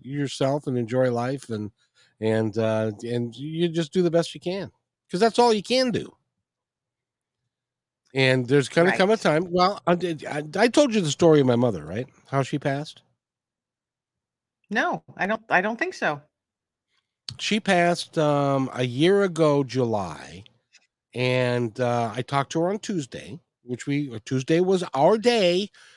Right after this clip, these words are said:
Speaker 1: to get on the phone and talk to one another. So I talked to her on Tuesday. She went, went out to dinner on Wednesday. Uh, she played bridge on Thursday, went home and died on Friday. Um, nobody, she,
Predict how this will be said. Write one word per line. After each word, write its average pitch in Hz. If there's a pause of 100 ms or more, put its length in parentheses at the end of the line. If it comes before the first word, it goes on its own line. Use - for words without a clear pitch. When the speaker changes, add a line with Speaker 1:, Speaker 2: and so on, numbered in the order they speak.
(140)
Speaker 1:
to 143
get 135
on 143
the 165
phone 151
and 185
talk 127
to 127
one 104
another. 90 (440)
So -
I 147
talked 156
to 202
her 214
on 226
Tuesday. 147
She 165
went, 147 (100)
went 147
out 143
to 135
dinner 147
on 208
Wednesday. 120 (720)
Uh, 113
she 143
played 135
bridge 147
on 202
Thursday, 107 (520)
went 160
home 156
and 151
died 120
on 127
Friday. 175 (2000)
Um, 107
nobody, 131
she, 113